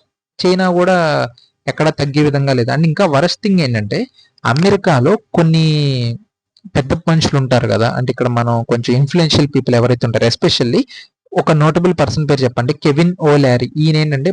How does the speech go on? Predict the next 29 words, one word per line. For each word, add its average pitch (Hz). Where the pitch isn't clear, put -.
మనకు 143
షార్క్ 147
ట్యాంక్ 151
ఇండియా 135
ఉంది 120
కదా, 143
సేమ్ 170
అలాగే 151
అమెరికాలో 165
షార్క్ 147
ట్యాంక్ 143
ఈయన 190
one 135
of 139
the -
founder 139
లేకపోతే -
క్రియేటర్ 143
అని 143
చెప్పుకోవచ్చు. 123
అలాంటి 170
అతను 147
రీసెంట్గా 147
ఒక 135
స్టేట్మెంట్ 156
అయితే 156
ఇచ్చాడు. 117
ఈ 143
హండ్రెడ్ 135